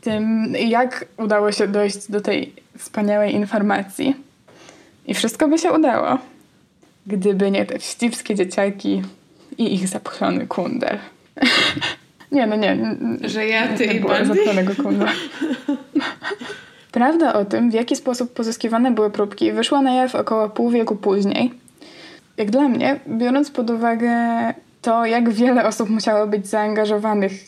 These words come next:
Speaker 1: w tę całą akcję, skoro mówimy tutaj o tysiąc pięćset próbkach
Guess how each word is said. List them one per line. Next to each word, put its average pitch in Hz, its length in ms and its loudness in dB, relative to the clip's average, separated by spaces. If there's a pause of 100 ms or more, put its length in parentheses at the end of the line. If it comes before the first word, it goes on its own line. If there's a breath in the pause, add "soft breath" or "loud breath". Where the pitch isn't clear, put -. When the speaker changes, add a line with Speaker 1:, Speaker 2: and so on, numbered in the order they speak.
(140)
Speaker 1:
w - 140 -20
tę 208 120 -4
całą 208 340 0
akcję, 202 520 -2 (180)
skoro 214 300 0 (340)
mówimy 214 360 -2
tutaj 220 360 -2 (520 loud breath)
o 214 80 -6
tysiąc 262 600 0 (160)
pięćset 233 420 -2
próbkach 214 540 -2